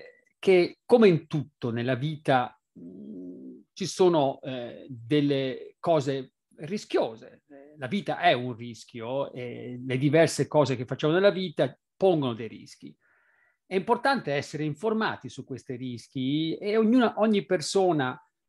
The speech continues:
in scienza e coscienza può fare delle decisioni e dire: "Io, eh, voglio correre questo rischio per-, perché per me, eh, questa cosa è fondamentale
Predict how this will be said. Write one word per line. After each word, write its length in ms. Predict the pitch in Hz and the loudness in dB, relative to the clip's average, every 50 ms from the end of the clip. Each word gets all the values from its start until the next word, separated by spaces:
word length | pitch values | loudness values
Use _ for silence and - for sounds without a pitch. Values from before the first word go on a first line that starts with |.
| _ _ - | _ _ -6
in 120 | 156 147 135 | -4 -4 -4
scienza 480 | - - - 196 190 180 160 - - | -4 -2 0 2 2 2 0 -2 -6
e 80 | 147 - | -6 -4
coscienza 960 | - 190 175 - - - 185 175 180 180 - - - 190 185 185 180 165 - | -4 -4 -4 -4 -2 -2 0 0 -2 -2 -4 -2 2 4 4 6 4 2 0
può 360 | - _ _ 180 180 175 165 | -2 _ _ 0 2 2 2
fare 480 | 170 - - 160 151 151 147 147 143 | 0 -2 -4 -2 -2 -2 -2 -4 -6
delle 220 | 123 143 131 131 135 | -6 -8 -8 -8 -8
decisioni 1200 | 131 131 127 - - 143 127 123 131 147 139 131 123 117 117 117 127 131 143 151 151 151 156 151 | -10 -10 -12 -10 -12 -12 -10 -6 -4 -2 0 0 0 -2 -4 -4 -4 -4 -2 0 0 0 0 -2
e 60 | 139 | -4
dire: 420 | 123 147 143 139 135 131 - - - | -4 -4 -4 -4 -4 -6 -8 -12 -14
"Io, 340 | - 180 185 175 147 - - | -8 -2 0 0 0 0 -2
eh, 440 | 139 123 127 123 123 123 120 120 120 | -8 -12 -12 -12 -14 -16 -16 -18 -20
voglio 760 | 117 120 110 110 143 143 127 135 190 196 185 170 139 156 143 | -20 -20 -16 -14 -12 -12 0 6 8 8 8 8 6 2 0
correre 320 | - - 185 170 147 139 127 | 0 -2 -2 0 0 -2 -4
questo 280 | - 147 - - 180 | -6 -10 -6 -4 -2
rischio 380 | 170 160 156 147 - - 151 - | -2 -2 -4 -6 -6 -6 -8 -8
per-, 260 | - 143 127 - - _ | -8 -10 -12 -12 -16 _
perché 460 | _ - 139 139 - - 151 139 143 - | _ -10 -10 -10 -6 -4 -4 -4 -4 -2
per 200 | 160 160 147 139 | -2 0 0 0
me, 540 | 147 165 170 170 175 175 180 185 - - _ _ | -2 0 2 4 4 4 4 2 0 -6 _ _
eh, 320 | 143 135 131 113 - - _ _ | -12 -12 -12 -12 -14 -18 _ _
questa 460 | - 170 165 156 - - 165 143 - | -4 -4 -2 -2 -4 -6 -8 -8 -6
cosa 640 | - 160 143 139 135 123 120 139 135 - - _ _ | -2 0 0 0 0 -2 -4 -6 -6 -6 -8 _ _
è 280 | _ 147 143 147 143 - _ _ _ _ _ _ | _ -4 -4 -4 -4 -8 _ _ _ _ _ _
fondamentale 1300 | _ - 185 196 180 170 143 147 139 131 131 127 120 - - 135 131 127 123 127 127 123 123 123 | _ 0 2 2 2 2 0 -2 -2 -2 -4 -4 -6 -8 -6 -4 -4 -4 -4 -4 -6 -6 -8 -10